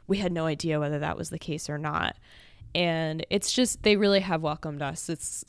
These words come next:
sort of like we're, you know, family members and not actually family members, but, um, but they've welcomed us like we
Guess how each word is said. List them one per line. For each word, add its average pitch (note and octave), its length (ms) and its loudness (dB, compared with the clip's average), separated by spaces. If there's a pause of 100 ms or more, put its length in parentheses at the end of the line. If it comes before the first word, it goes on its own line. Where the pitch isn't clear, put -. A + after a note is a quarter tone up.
(100)
sort A3 240 4
of F#3+ 80 0
like F#3+ 280 6
we're, E3 440 4
you F3 140 2
know, E3 200 4
family G3+ 400 6
members F#3+ 680 6
and E3+ 280 2
not F#3+ 220 10
actually F#3 420 6
family F#3 340 4
members, F3 540 4
but, D#3+ 480 0
um, D#3 320 -2
but E3+ 120 -2
they've F#3 160 2
welcomed D#3 380 -2
us - 180 -6
like D3+ 160 -4
we - 120 -6